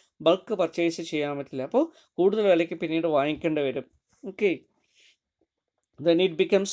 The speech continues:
difficult for the firm to exploit the favorable market condition. നല്ല മാർക്കറ്റ് കണ്ടീഷൻ ഉണ്ടെങ്കിൽ പോലും, അല്ലേ, റോ മെറ്റീരിയൽ വാങ്ങിക്കാനോ അതുവഴി നേട്ടം ഉണ്ടാക്കാനോ അല്ലെങ്കിൽ സെയിൽസ്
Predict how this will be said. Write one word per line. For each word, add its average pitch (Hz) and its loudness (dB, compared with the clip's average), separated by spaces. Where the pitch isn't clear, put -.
difficult 208 0
for 196 0
the 190 -4
firm 196 0
to 180 -2
exploit 190 0
the 175 0
favorable 180 0
market 170 -4
condition. 175 -6
നല്ല 156 0
മാർക്കറ്റ് 165 -2
കണ്ടീഷൻ 175 -4
ഉണ്ടെങ്കിൽ 170 -2
പോലും, 190 0
അല്ലേ, 220 0
റോ 160 4
മെറ്റീരിയൽ 180 -2
വാങ്ങിക്കാനോ 175 0
അതുവഴി 175 4
നേട്ടം 165 0
ഉണ്ടാക്കാനോ 160 -2
അല്ലെങ്കിൽ 165 0
സെയിൽസ് 202 2